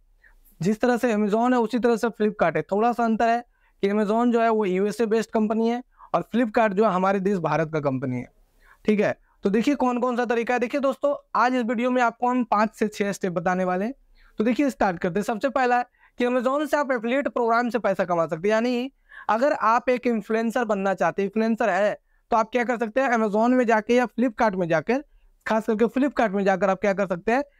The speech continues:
कि Amazon, अ, Flipkart जो है Flipkart एफिलिएट प्रोग्राम में जुड़ जाइएगा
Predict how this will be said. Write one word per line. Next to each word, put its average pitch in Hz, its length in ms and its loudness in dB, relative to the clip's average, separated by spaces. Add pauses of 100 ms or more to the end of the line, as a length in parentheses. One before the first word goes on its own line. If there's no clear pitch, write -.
(160)
कि 254 160 2 (120)
Amazon, 220 360 2
अ, 190 400 0 (720)
Flipkart 247 540 0 (120)
जो 202 120 2
है 226 160 4
Flipkart 240 480 0
एफिलिएट 226 340 0
प्रोग्राम 220 320 2
में 226 120 2
जुड़ 190 160 -2
जाइएगा 196 400 0